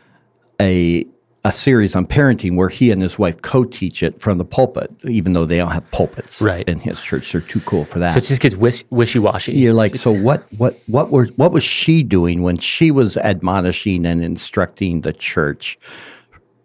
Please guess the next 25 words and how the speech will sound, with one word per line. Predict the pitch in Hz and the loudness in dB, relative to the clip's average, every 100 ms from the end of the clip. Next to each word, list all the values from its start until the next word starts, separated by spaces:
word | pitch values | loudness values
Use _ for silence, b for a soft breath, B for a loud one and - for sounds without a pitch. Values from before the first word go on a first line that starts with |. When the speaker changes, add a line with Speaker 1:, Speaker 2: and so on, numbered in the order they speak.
| _ _ | _ _
Speaker 1:
from | - 101 | -2 0
the | 80 | -2
stage | - - 98 82 92 92 - - _ | -4 0 2 0 -4 -8 -14 -14 _
with | 104 101 - | 0 2 0
you?" | - 104 | -4 -2
You | 104 | 0
know, | 90 92 - | 2 0 0
it's | 107 - | -2 0
like, | 110 - - B - | -2 -2 -14 B -8
at | - | -2
some | 165 170 | 0 2
point | - 113 101 - _ B B B B B _ | 2 2 2 -2 _ B B B B B _
you | - 104 | 0 2
have | 113 - | 2 0
to | 98 | -6
say, | - 95 80 78 - _ 220 247 _ _ _ _ _ | -2 0 0 -2 -8 _ -16 -16 _ _ _ _ _
Speaker 2:
Yeah. | 110 95 - _ _ _ _ _ | -4 -4 -6 _ _ _ _ _
Speaker 1:
"That's," | 120 113 - - _ _ _ _ _ _ _ _ _ _ _ b b | 0 0 -2 -20 _ _ _ _ _ _ _ _ _ _ _ b b
well, | - - - | -2 -2 2
but | 165 | 2
again, | 123 123 101 | 4 2 2
she, | - | 0
he | - 151 | 4 2
probably | - 135 113 110 | 4 2 4 4
liked | 98 101 - - | 4 2 0 -12